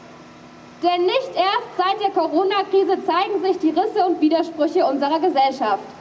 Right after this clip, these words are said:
Die Klima- und Wirtschaftskrisen, die Gesundheitskrisen von heute und morgen sorgen für Ungerechtigkeit und Spannungen.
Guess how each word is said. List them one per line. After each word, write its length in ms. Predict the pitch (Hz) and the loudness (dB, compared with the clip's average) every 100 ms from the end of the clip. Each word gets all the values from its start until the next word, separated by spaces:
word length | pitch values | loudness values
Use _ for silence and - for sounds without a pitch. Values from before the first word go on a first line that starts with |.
| - - - - | -20 -20 -12 0
Die 100 | 339 | 0
Klima- 460 | 349 427 466 440 427 | 2 2 2 0 0
und 80 | |
Wirtschaftskrisen, 920 | 427 508 359 311 - - 320 247 269 254 | 0 0 0 -2 -6 0 2 2 -2 -2
die 100 | 294 | 0
Gesundheitskrisen 920 | 370 480 453 370 294 - 381 370 359 | 2 0 0 -2 -2 0 2 2 2
von 200 | 339 311 | 2 2
heute 320 | 339 453 381 330 | 2 2 2 2
und 200 | 392 302 | 0 0
morgen 500 | 320 381 415 330 427 403 - - | 2 2 0 -2 -2 -8 -16 -6
sorgen 320 | - 349 508 440 | -2 0 0 0
für 140 | - | 0
Ungerechtigkeit 840 | 440 466 349 - - 349 381 359 381 | 2 0 0 -2 -2 -2 0 0 2
und 100 | 359 | 0
Spannungen. 520 | 359 359 349 254 | 0 0 2 0